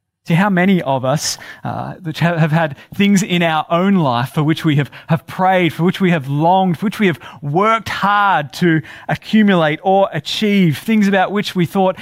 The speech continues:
internally, "You know, if I just had that, then I would be at rest, then I would be content." And yet when it comes along, out comes the heart of Israel. Perhaps you're, you're single and you, you, you pray fervently for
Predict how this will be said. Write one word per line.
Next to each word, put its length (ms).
internally, 540
"You 80
know, 40
if 120
I 80
just 260
had 480
that, 500
then 540
I 140
would 200
be 280
at 160
rest, 500
then 460
I 160
would 180
be 320
content." 760
And 100
yet 120
when 100
it 60
comes 240
along, 300
out 280
comes 500
the 120
heart 420
of 140
Israel. 460
Perhaps 180
you're, 160
you're 160
single 320
and 100
you, 140
you, 140
you 180
pray 300
fervently 560
for 380